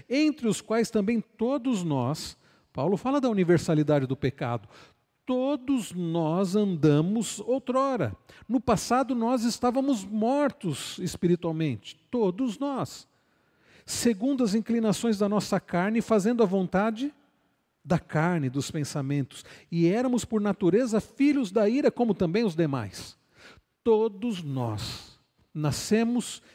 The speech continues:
espiritualmente mortos, como filhos da ira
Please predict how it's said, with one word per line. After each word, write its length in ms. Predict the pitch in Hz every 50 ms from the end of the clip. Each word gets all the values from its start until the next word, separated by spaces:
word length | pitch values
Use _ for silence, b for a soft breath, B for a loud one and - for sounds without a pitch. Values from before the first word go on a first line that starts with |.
| b b
espiritualmente 880 | - 240 262 - - - 214 214 - - 196 185 185 196 202 - - 190
mortos, 720 | 160 151 139 135 127 117 - - - - - - - - b b b b b b b
como 200 | - 185 196 175
filhos 720 | - - - - - 254 269 277 254 269 254 175 - -
da 240 | - 160 196 185 175
ira 580 | 180 190 202 208 196 156 123 107 87 78 -